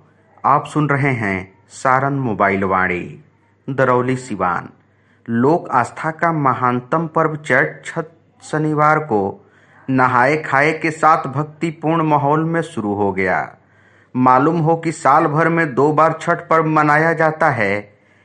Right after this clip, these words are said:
एक कार्तिक माह के शुक्ल पक्ष में तथा दूसरा चैत माह के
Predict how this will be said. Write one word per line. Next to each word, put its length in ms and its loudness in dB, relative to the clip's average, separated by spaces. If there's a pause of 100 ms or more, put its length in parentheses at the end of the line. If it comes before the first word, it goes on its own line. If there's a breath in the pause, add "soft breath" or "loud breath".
(160 soft breath)
एक 260 -4
कार्तिक 440 0
माह 260 2
के 200 -6
शुक्ल 400 -6
पक्ष 300 -4
में 300 -2 (500 soft breath)
तथा 240 2
दूसरा 400 0
चैत 420 0
माह 300 2
के 260 -4